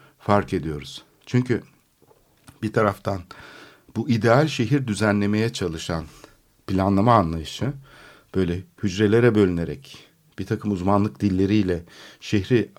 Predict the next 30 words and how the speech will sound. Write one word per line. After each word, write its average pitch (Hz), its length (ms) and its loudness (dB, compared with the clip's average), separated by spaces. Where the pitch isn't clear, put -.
akıl 143 320 2
ve 104 180 4
bilim 131 300 4
ışığında 90 480 -4
planlamaya 107 580 0
çalışan 82 460 -6
modern 131 340 4
ulus 127 380 -2
devletin 95 380 2
kurumları 120 680 2
aslında - 280 -4
çökmüş - 420 -4
bulunuyor. 71 240 -10
Bunun 143 140 4
adını 123 300 6
koyalım. 95 360 0
Yani 98 240 0
İ 107 180 -2
M 113 140 0
P 131 160 2
türü 101 180 -4
işte 90 260 -6
kurumlar, 85 440 -2
bu 104 80 0
İstanbul 104 360 0
Metropoliten 95 640 -2
Planı 92 260 -4
oturuyorlar, 104 520 0
kendi 110 260 -4
kendilerine 90 420 -2